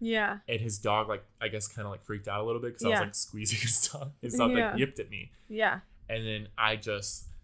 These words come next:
Speaker 2: really started tornadoing down.
Speaker 1: Oh, God.
Speaker 2: Um, and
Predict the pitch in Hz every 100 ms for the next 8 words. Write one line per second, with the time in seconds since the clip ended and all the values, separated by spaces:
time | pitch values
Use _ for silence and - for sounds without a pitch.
0 | - - - - 107 117 123 117 113 101
1 | 98 107 104 101 101 - 107 104 104 107
2 | 107 104 98 95 101 123 147 _ 240 226
3 | 220 202 220 226 214 208 202 110 101 67
4 | - - _ _ _ _ _ _ _ -
5 | - - - 113 110 107 104